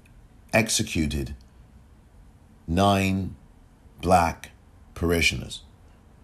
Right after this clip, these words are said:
They were worshiping inside the church.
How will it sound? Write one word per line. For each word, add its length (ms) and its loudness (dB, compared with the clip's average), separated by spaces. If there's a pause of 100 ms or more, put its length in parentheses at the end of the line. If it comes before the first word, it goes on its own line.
(400)
They 280 6
were 600 4 (1300)
worshiping 880 2
inside 800 2
the 80 -4
church. 600 -2